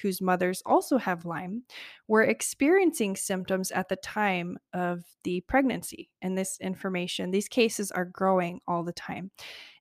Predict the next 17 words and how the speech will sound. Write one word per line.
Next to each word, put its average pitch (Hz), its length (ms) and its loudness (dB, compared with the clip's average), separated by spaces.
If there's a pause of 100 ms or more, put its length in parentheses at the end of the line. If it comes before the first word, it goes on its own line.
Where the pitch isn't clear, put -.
And 208 300 4
transmission 240 840 4
through 254 260 2
breast 269 400 2
milk 180 280 0
has 202 220 -2
also 214 360 0
been 175 200 -2
reported, 180 560 -2
as 185 200 -8
well 190 200 0
as, 180 220 -4
like 180 180 -8
I 175 80 -6
said, 180 300 -6
sexual 180 640 -4
transmission. 190 960 -6